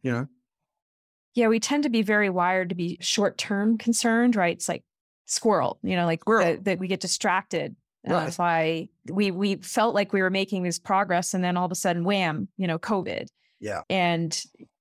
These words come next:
Speaker 2: how do we stay the course? What about leadership needs to change? Again, the we, is that what helps us stay the course?
Speaker 1: Well, you know, I think there's a few different things.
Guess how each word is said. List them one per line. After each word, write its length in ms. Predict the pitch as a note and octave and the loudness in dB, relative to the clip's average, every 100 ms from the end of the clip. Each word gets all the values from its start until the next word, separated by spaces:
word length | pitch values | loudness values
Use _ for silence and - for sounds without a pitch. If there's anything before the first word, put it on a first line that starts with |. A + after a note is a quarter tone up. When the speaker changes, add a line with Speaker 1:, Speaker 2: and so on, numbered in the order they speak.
| _ | _
Speaker 2:
how 280 | - - D4 | -10 -6 -2
do 140 | F#4+ | 0
we 220 | F#4 C4 G#3 | 2 2 0
stay 420 | - - G#3+ G3 | -4 -4 -2 -2
the 80 | F#3 | -2
course? 520 | - F3+ - - - | 0 0 0 -4 -4
What 200 | - C4+ | 0 0
about 380 | E4+ B3 G#3+ - | 2 2 2 0
leadership 460 | F#3+ G3 G3 - F#3 | -2 0 0 -2 -4
needs 300 | F3+ F3 F3 | -2 -2 -4
to 140 | - F3+ | -4 -4
change? 920 | F3 - F#3+ F3 D#3 D3+ D#3 - - - - _ _ _ | -2 -4 -2 -2 -4 -6 -4 -4 -6 -10 -20 _ _ _
Again, 420 | - F#3 B3 F3 E3 | -6 0 2 2 0
the 100 | F#3 | 0
we, 540 | G3+ A3+ E3 D#3+ G#3 _ _ - | 2 2 2 -2 -8 _ _ -6
is 180 | G#3 G#3+ | -2 2
that 180 | G#3 | 2
what 100 | A3 | 2
helps 300 | A3 A3 G#3+ | 0 -2 -2
us 100 | A#3+ | -4
stay 220 | - A3+ A3 | -2 -2 -2
the 80 | |
course? 640 | A3 - A3+ C4 - - - _ _ _ _ - | -2 -2 -2 -2 -4 -8 -10 _ _ _ _ -2
Speaker 1:
Well, 120 | F3 | 2
you 80 | G3 | 4
know, 220 | G#3 G#3 | 4 4
I 80 | G3 | 2
think 200 | - A#3+ | 0 0
there's 200 | A3+ F3 | 2 0
a 40 | |
few 300 | E3 - D3+ | -2 0 0
different 400 | D3+ D3 - A#2+ | 2 0 -2 -4
things. 560 | - B2 B2 A#2 B2 - | 0 2 2 0 -6 -10